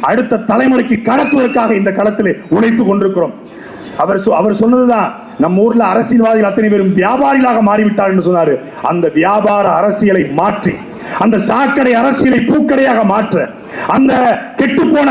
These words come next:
அரசியலை தூய அரசியலாக மாற்றத்தான் அவருடைய வழிவந்த பேரப்பிள்ளைகள் இந்த களத்திலே உழைத்துக் கொண்டிருக்கிறோம். இங்கே எவன் எவனையோ தலைவன் என்கிறான்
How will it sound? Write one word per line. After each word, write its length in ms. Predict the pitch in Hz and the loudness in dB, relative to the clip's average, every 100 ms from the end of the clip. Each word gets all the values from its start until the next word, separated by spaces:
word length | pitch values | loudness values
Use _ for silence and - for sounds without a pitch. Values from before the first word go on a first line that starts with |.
| 240 | 0
அரசியலை 440 | 294 - 269 247 190 - - - - - - | 0 0 2 2 0 -4 -12 -16 -16 -14 -2
தூய 200 | 220 285 254 | 2 2 2
அரசியலாக 440 | 226 220 226 202 190 175 | 0 0 0 0 0 0
மாற்றத்தான் 540 | 226 247 240 262 240 - - - | 0 0 0 0 -2 -4 -8 -4
அவருடைய 320 | 170 233 226 208 | 0 2 2 2
வழிவந்த 400 | 196 320 302 285 247 - - - | 2 2 2 2 2 -2 -4 0
பேரப்பிள்ளைகள் 640 | 262 254 - 226 220 202 | 0 2 2 2 2 2
இந்த 100 | 202 - | 2 2
களத்திலே 380 | 214 226 233 214 - - 214 | 0 0 2 0 -2 -2 0
உழைத்துக் 320 | 254 - 214 | 2 2 2
கொண்டிருக்கிறோம். 500 | 220 214 208 175 - - - 214 | 2 2 0 0 -2 -6 -2 2
இங்கே 220 | 226 214 185 - - 180 | 2 2 0 -4 -4 0
எவன் 200 | 220 233 240 240 | 2 2 2 2
எவனையோ 340 | 285 320 320 - - - | 2 2 2 0 -4 -2
தலைவன் 300 | 226 254 254 247 | 0 2 2 2
என்கிறான் 380 | 240 226 185 | 2 0 -2